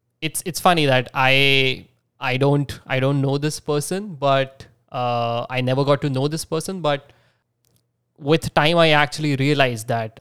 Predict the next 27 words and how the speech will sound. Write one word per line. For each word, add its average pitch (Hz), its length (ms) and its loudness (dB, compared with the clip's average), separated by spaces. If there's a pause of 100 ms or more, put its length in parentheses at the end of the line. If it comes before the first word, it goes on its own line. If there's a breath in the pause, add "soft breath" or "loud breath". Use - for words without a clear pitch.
(120)
this 131 200 -6
is, 151 240 -6
this 135 200 -8
is 143 60 -10
something 139 400 -8
that 151 160 -4
happens, 165 400 -4
and 175 140 -6
this 143 100 -10
is 156 80 -8
something 147 360 -6
that 156 140 -6
should 180 240 -6
be 165 100 -6
continued. 151 580 -4 (800)
Even 175 340 2
though, 165 440 6 (520)
uh, 127 300 2
I 143 120 2
must 147 320 2
add 143 260 2
that, 135 460 2
uh, 120 640 -2 (680)
a 143 120 0
lot 139 260 4
of 156 240 4
these, 147 480 0